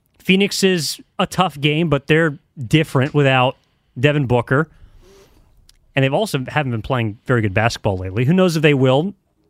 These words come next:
come a couple weeks when they come to Golden State. But, yeah, the next three games after tonight, you should win. A couple of them maybe even going away. So, yeah, I'm looking at the rest of this home slate and, like, what? Why can't they rattle off the next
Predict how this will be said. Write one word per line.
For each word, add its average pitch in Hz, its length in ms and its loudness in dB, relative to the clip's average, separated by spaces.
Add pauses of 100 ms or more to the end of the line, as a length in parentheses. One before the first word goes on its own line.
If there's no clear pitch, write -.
(160)
come 139 180 2
a 120 40 -2
couple 135 260 0
weeks 127 300 -2
when 123 100 2
they 113 240 2 (920)
come 139 160 0
to 139 60 -2
Golden 127 240 0
State. 120 340 -4
But, 123 240 0 (580)
yeah, 240 160 2
the 147 120 0
next 190 300 0
three 202 160 0
games 170 300 0
after 175 260 -2
tonight, 160 500 2 (380)
you 139 200 2
should 170 240 0
win. 160 440 2 (420)
A 147 60 -18
couple - 300 -4
of 151 80 -4
them 151 240 -2
maybe 160 200 0
even 156 220 2
going 156 260 4
away. 120 400 -2
So, 127 440 0 (580)
yeah, 156 140 -2
I'm 196 100 4
looking 320 220 2
at 254 60 0
the 208 80 2
rest 214 200 0
of 220 60 2
this 175 100 0
home 208 200 2
slate 180 320 2
and, 143 200 2 (320)
like, 120 140 -2
what? - 180 -2
Why 156 220 0
can't 233 280 -2
they 156 120 0
rattle 127 320 2
off 120 220 2
the 123 60 -2
next - 440 -2